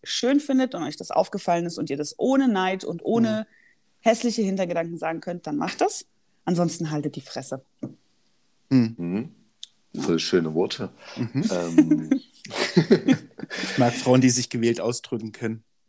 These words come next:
Speaker 3: Ja.
Speaker 1: Ich bin eine
Speaker 3: Mit der,
Speaker 1: Lady.
Speaker 3: mit der kannst du mal fein essen gehen.
Speaker 1: <laughs> Ja.
Speaker 3: <laughs> Nee, also ich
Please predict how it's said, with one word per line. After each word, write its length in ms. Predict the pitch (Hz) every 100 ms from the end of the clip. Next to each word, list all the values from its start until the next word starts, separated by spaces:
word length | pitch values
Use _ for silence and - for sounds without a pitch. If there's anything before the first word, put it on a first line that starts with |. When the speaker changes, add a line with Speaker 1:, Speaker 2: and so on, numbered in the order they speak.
| -
Speaker 3:
Ja. 260 | 339 208 214
Speaker 1:
Ich 120 | -
bin 140 | 196
eine 100 | 175
Speaker 3:
Mit 40 | 175
der, 80 | 226
Speaker 1:
Lady. 520 | 311 294 285 285 294 302
Speaker 3:
mit 100 | -
der 80 | 185
kannst 220 | - -
du 40 | 101
mal 120 | 90
fein 220 | 123 113
essen 280 | - - 107
gehen. 220 | - 240
Speaker 1:
<laughs> 160 | - 233
Ja. 340 | 302 190 196 - -
Speaker 3:
<laughs> 640 | - - 254 196 - 214 190 - - - 269 - 339 302 - - - _ 107
Nee, 260 | 123 117
also 240 | 92 95 117
ich 480 | 113 - - -